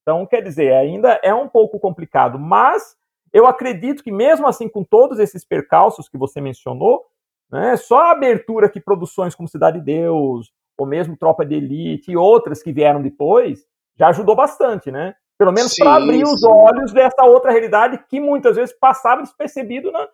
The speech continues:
Speaker 1: na produção audiovisual brasileira, né?
Speaker 2: Exatamente, exatamente. Quer ver? É interessante, outro dia eu estava assistindo o Viva, que é um canal da, da, que, que reprisa o,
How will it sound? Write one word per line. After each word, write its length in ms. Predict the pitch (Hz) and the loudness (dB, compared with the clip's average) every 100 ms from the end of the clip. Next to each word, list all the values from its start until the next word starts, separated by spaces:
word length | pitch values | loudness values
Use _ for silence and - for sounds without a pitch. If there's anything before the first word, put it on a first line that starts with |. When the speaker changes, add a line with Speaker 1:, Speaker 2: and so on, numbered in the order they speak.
| _ _ _ | _ _ _
Speaker 1:
na 80 | 254 | -4
produção 380 | 247 240 220 226 | 0 -2 -2 -2
audiovisual 340 | 226 226 247 | -2 -2 -2
brasileira, 540 | 233 247 403 269 214 139 | -2 -2 -4 -4 -4 -6
né? 200 | 170 208 _ _ _ _ _ _ | -8 -14 _ _ _ _ _ _
Speaker 2:
Exatamente, 1040 | 120 110 196 - 123 147 117 107 113 - 92 - | 0 2 2 0 0 0 -2 -2 -6 -14 -20 -12
exatamente. 760 | 87 95 - 143 120 113 - _ _ _ | -6 -4 -2 0 0 -2 -10 _ _ _
Quer 160 | 170 | 0
ver? 400 | 165 208 208 110 - | 2 2 4 4 2
É 40 | |
interessante, 720 | 156 196 196 226 - 131 127 | 2 2 2 2 2 0 0
outro 160 | 147 156 | -6 -6
dia 100 | 151 | -6
eu 40 | |
estava 220 | 180 170 160 | -2 0 -2
assistindo 420 | - - 143 127 | -4 -8 -6 -6
o 80 | 98 | -8
Viva, 500 | 107 143 98 82 76 _ _ _ _ _ _ | -4 -2 -2 -6 -8 _ _ _ _ _ _
que 60 | - | -2
é 40 | |
um 200 | 107 110 | 0 0
canal 760 | 110 107 104 104 101 101 98 90 | 2 2 4 4 4 4 2 0
da, 480 | 90 92 92 85 80 | 0 2 2 0 -2
da, 760 | - 90 87 85 78 71 65 _ _ _ _ _ _ _ _ _ | -4 -4 -2 -4 -6 -8 -14 _ _ _ _ _ _ _ _ _
que, 100 | - - - _ | -20 -18 -20 _
que 100 | - | -18
reprisa 600 | 104 113 - 117 123 113 | -8 -8 -6 -4 0 2
o, 100 | 107 | 2